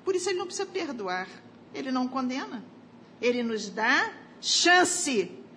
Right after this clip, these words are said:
de nós repararmos aquilo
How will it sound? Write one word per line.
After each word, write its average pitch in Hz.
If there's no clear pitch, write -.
de 233
nós 311
repararmos 240
aquilo 208